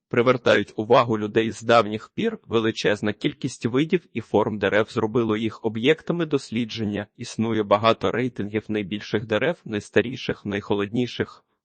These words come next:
Ми представляємо рейтинг найвищих дерев у світі. Історично склалося так, що найбільш помітні екземпляри ростуть на американському та австралійському континентах. Найвищі дерева в Австралії.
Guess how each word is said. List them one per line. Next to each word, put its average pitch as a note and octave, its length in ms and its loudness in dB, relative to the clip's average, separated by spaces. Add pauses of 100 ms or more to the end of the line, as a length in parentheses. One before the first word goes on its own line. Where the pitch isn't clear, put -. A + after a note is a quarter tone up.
(120)
Ми C3 140 0
представляємо A2+ 880 2
рейтинг A#2 440 -2
найвищих G#2 560 -4
дерев A2 380 0
у A#2+ 80 -8
світі. - 440 -6
Історично B2 800 -2
склалося B2+ 640 0
так, - 440 -6
що - 220 0
найбільш A2+ 460 -2
помітні E3 540 -4
екземпляри A2+ 680 0
ростуть D#3 420 -6
на C#3+ 120 0
американському A2 840 -2
та B2+ 220 -4
австралійському A#2 840 -4
континентах. G#2 920 -6 (120)
Найвищі B2 540 4
дерева E3 380 4
в D#3 80 2
Австралії. G2+ 800 2